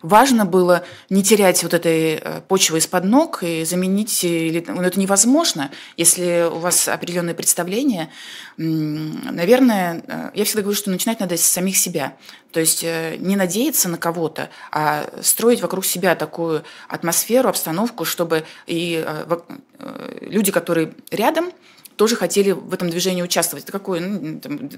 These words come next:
броуновское движение. Одна, э, значит, там, э, эле-, один электрон, да, потом другие, все, и все зашевелились. А, поэтому вот, э, вот эта вот энергия, которая шла,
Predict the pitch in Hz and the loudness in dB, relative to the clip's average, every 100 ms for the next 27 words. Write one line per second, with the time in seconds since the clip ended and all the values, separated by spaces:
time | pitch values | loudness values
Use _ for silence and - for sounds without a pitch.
0 | - 165 196 175 156 - 156 175 170 156 | -14 -4 -2 0 0 -2 -2 0 0 0
1 | 147 151 208 247 220 - - - 165 160 | 0 0 2 2 0 -8 -20 -12 -8 -6
2 | 156 151 143 151 - 147 151 - - - | -6 -6 -8 -6 -8 -6 -6 -6 -8 -8
3 | - 139 - - - - - 156 165 180 | -10 -10 -12 -14 -12 -10 -4 -2 0 4
4 | 220 220 254 202 190 170 185 175 165 156 | 4 4 2 -2 -2 -2 -4 -2 -4 -4
5 | 175 190 214 - - 175 - 196 - 156 | -6 -4 -4 -2 -4 -4 -2 -2 -2 -4
6 | 160 202 208 190 135 127 - - - - | -2 0 2 2 2 0 -2 -10 -14 -14
7 | - 160 156 147 131 170 175 185 185 185 | -8 -4 -4 -4 -6 -6 -4 -2 0 -2
8 | 170 - - - 175 - - - - - | -4 -8 -12 -10 -10 -10 -18 -18 -16 -16
9 | - - - - - - - - - 170 | -16 -20 -20 -20 -20 -18 -18 -18 -16 -6
10 | 175 180 170 170 185 196 214 190 170 165 | -4 -2 0 0 2 4 6 4 4 2
11 | 269 196 180 175 170 254 302 | 2 2 2 2 0 0 0